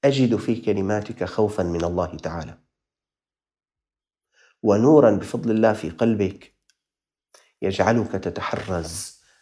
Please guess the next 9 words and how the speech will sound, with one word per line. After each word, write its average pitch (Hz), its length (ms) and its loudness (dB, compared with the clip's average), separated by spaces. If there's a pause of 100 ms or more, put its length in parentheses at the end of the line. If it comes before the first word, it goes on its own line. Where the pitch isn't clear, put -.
من 107 340 2
أن 95 180 -4
تمتد 104 460 0
يدك 95 460 0
إلى 87 300 -4
مال 101 360 0 (500)
أنت 101 160 -4
لا 92 200 4
تعلم 95 460 -2